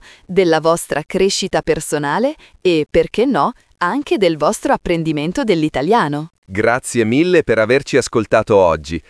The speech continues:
Speaker 2: È stato un piacere condividere queste riflessioni con voi.
Speaker 1: Ci sentiamo nel prossimo episodio del nostro podcast. Un caro saluto a tutti.
Speaker 2: Ciao a tutti.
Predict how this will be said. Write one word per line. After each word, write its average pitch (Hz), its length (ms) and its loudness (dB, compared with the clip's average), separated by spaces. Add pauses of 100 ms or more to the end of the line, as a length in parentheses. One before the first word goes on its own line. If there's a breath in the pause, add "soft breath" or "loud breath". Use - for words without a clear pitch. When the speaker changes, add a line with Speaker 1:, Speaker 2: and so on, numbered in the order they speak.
(140 soft breath)
Speaker 2:
È 143 100 -6
stato 196 320 0
un 151 120 0
piacere 143 580 0
condividere 104 640 0
queste 113 320 -2
riflessioni 101 640 0
con 104 220 0
voi. 78 360 -2 (200)
Speaker 1:
Ci 285 180 0
sentiamo 220 640 0
nel 285 240 -4
prossimo 220 500 -2
episodio 175 640 0
del 196 160 0
nostro 175 340 -4
podcast. 165 640 -2 (300 loud breath)
Un 185 240 0
caro 185 340 0
saluto 175 400 0
a 156 80 2
tutti. 165 560 -6 (140)
Speaker 2:
Ciao 139 320 2
a 113 100 0
tutti. 147 500 0